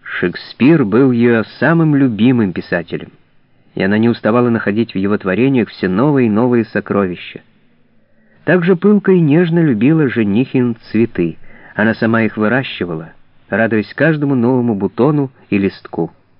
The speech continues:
Из Голландии родственники отца присылали ей луковицы и семена разноцветных тюльпанов, серебристых нарциссов и редких растений далекой Индонезии. Золотистоволосая Лаура к шестнадцати годам стала совершенной красавицей.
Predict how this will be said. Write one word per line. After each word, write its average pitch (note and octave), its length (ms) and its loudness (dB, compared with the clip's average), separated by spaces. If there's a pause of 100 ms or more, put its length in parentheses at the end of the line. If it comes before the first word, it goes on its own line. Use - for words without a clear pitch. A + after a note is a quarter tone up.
(240)
Из G2+ 180 -4
Голландии A2 440 0
родственники G#2 640 -2
отца A#2 480 -4
присылали G#2+ 460 -2
ей G2 220 -2
луковицы B2+ 580 -2
и G2 40 -2
семена G2 400 -2
разноцветных G#2+ 720 -4
тюльпанов, A2 640 -2 (160)
серебристых G2+ 600 -2
нарциссов C3 680 -2 (420)
и G2+ 120 2
редких B2+ 400 -2
растений A#2+ 560 -4
далекой G2+ 440 -2
Индонезии. F#2 680 -6 (1600)
Золотистоволосая F3 1040 2
Лаура C#3+ 640 2 (500)
к - 80 -12
шестнадцати E3 520 -2
годам D#3+ 360 2
стала E3+ 300 0
совершенной D#3+ 720 -2
красавицей. D#3 800 -6